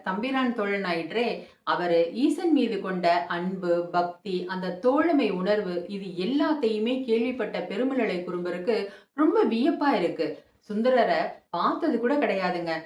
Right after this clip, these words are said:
ஆனா அவரை தன்னோட மானசீக குருவாவே ஏத்துக்கிறாரு. குரு அப்படின்னா எவ்வளவு பெரிய ஸ்தானம். குரு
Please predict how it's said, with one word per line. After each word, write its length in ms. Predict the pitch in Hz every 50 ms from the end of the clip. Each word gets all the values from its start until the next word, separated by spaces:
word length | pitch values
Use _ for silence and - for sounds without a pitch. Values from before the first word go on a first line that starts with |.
| - _ _ _ 160 170
ஆனா 200 | 190 202 190 175 175 185 180 -
அவரை 360 | 175 180 190 214 208 185 175 180 - - - -
தன்னோட 280 | 208 208 208 202 196 190 185 185
மானசீக 640 | 202 233 277 311 330 - - 294 285 302 294 233 190
குருவாவே 480 | 220 233 277 285 277 247 226 208 247 254 220 202
ஏத்துக்கிறாரு. 520 | 190 185 190 - - 170 160 156 156 151 151 - - _ _ _ _ _ _
குரு 340 | 190 202 262 320 359 403 403 370 254
அப்படின்னா 400 | 208 214 208 208 208 233 220 196 190 - - - 185 202
எவ்வளவு 300 | 220 254 349 381 381 339 - 240
பெரிய 200 | 202 196 185 180 180
ஸ்தானம். 340 | - - 185 185 180 165 - - - _ _ _ _ _ 170
குரு 280 | 170 202 254 311 349